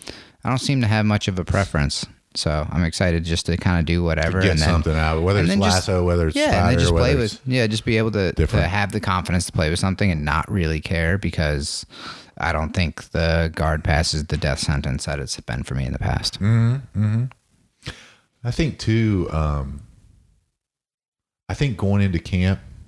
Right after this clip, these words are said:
Speaker 2: I feel like, and I don't feel like it was, uh, ever a problem before 'cause I don't think that we were, um, assholes in how we roll or ever really have been, but just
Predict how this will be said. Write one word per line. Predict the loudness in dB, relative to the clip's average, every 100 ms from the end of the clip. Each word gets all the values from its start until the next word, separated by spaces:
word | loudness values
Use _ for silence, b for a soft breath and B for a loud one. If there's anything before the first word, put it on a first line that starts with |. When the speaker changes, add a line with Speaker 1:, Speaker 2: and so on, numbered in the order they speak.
| -20 -20 -20 -20 -20 -20 _ _ _ _
Speaker 2:
I | -4
feel | -4 0 2 2
like, | 4 2 2 -2
and | 0
I | 0
don't | 0 -2
feel | 0 2
like | 2 2
it |
was, | 2 2 2 0 0
uh, | 0
ever | 2 0 2 0
a |
problem | 0 0 2 0 -4
before | -2 0 0
'cause | 0 0
I | 2
don't | 2 0 0
think | -2
that | -2 0
we | 2
were, | 2 0 B B B B B B B B -20 -4
um, | -2 0 0 -4 -10 _ _
assholes | 0 0 2 2 2
in | 2
how | 2 2
we | 2
roll | 2 4 4
or | 2 2
ever | 2 0 -2 -2
really | 0 2
have | 2 2 2 2
been, | 2 2 2
but | 0 -2 B B B B B -2
just | 0 0